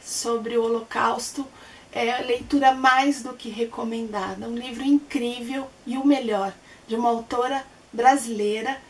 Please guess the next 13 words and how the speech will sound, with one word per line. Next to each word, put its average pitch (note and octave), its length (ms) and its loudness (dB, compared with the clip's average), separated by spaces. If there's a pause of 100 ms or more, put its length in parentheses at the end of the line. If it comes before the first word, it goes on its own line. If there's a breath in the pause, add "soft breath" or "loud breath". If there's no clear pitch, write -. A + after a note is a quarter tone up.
(200 loud breath)
que - 120 -6
escreve B3 560 2
com C#4+ 200 4
muita D4 640 8
qualidade, G#3+ 960 0 (320 loud breath)
né, A#3+ 240 -2 (260)
e A#3 140 -6
que A#3 200 -10
faz B3 420 2
um B3 100 -10
trabalho, A#3 800 -2
assim, A#3 500 -4 (720 loud breath)
é, A3+ 340 -4